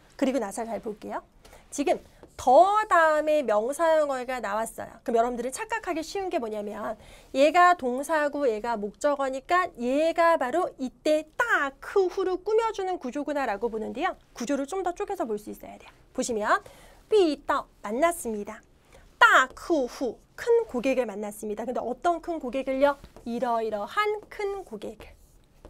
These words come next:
괜찮죠? 그럼 이의 한 명의 그의 뭐뭐 할 수 있습니다. 决定, 결정하다. 무엇을요? 이것을. 따라서 삼 번의 정답을 고르려면 决定과 같이 호응하는 목적어야 되는 거고요.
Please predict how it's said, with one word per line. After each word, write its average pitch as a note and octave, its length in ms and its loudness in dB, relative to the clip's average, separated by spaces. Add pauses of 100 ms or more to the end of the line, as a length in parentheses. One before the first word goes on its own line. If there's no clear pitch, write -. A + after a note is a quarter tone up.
괜찮죠? - 440 -4 (180)
그럼 B3+ 180 2 (360)
이의 D#4 640 6
한 G#4 280 2
명의 G4+ 440 2 (300)
그의 D#4 520 4
뭐뭐 B3 260 2
할 D4+ 120 4
수 D4+ 120 -6
있습니다. C#4+ 500 -2 (160)
决定, B3 600 -2
결정하다. A#3+ 720 -4 (180)
무엇을요? E4 640 4 (360)
이것을. A3+ 420 -8 (960)
따라서 C4 340 2 (340)
삼 A4+ 280 4
번의 G#4+ 280 6
정답을 B3+ 440 -2
고르려면 A#3 600 -2 (100)
决定과 F#4 680 2
같이 C4 380 -6
호응하는 F4 580 4
목적어야 D#4 720 4
되는 G#3+ 260 -4
거고요. G#3+ 260 -12